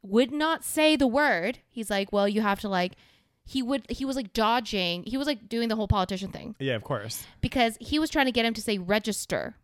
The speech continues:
Speaker 2: Yeah.
Speaker 1: Right? Because you have to register to vote.
Speaker 2: You do, yeah.
Speaker 1: Okay? But he would not say it.
Speaker 2: Of course he wouldn't.
Speaker 1: And then Jon at the end, he's like, "You have to register to vote,
Speaker 2: Mm-hmm.
Speaker 1: but that doesn't mean, you having to register to vote does not mean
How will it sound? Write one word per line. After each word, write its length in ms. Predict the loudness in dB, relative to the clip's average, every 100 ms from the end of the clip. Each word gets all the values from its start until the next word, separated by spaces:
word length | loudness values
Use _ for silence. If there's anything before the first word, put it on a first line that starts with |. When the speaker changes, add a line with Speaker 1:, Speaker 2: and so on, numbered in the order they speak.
| -12
Speaker 2:
Yeah. 300 | -10 -10 -10
Speaker 1:
Right? 240 | -2 0 2
Because 200 | 0 2
you 80 | 2
have 100 | 2
to 80 | 2
register 440 | 2 2 0 -4
to 100 | -2
vote. 260 | 2 2 4
Speaker 2:
You 80 | 2
do, 200 | 2 2
yeah. 180 | 0 -4 -10 -20 -10
Speaker 1:
Okay? 420 | -6 -2 -2 -2 -6 _ -6
But 100 | -2
he 120 | -2
would 200 | 0 0
not 460 | 4 6 6 4
say 420 | -2 -4 2 4 6
it. 160 | 6
Speaker 2:
Of 40 | 4
course 120 | 4
he 60 | 2
wouldn't. 380 | 2 0 -4 -10 -18 _
Speaker 1:
And 180 | 2 6
then 380 | 6 6 4 2 -2
Jon 320 | 4 6 6
at 100 | 4
the 120 | 2
end, 120 | 2
he's 120 | 2 0
like, 160 | -2
"You 100 | 0
have 200 | 0 0 -2
to 120 | -10
register 560 | -4 -2 0 -4 -4 -6
to 120 | -4
vote, 400 | 2 2 2 0
Speaker 2:
Mm-hmm. 260 | -4 -4 -2
Speaker 1:
but 120 | 0
that 160 | 0 0
doesn't 280 | -2 -2
mean, 440 | -2 -2 0 0 -2
you 180 | -2 0
having 220 | 0 0
to 80 | -2
register 420 | -4 -4 -6 -8
to 120 | -8
vote 300 | -2 0 2 0
does 120 | -4
not 260 | -2 -2
mean 400 | -2 -2 0 -2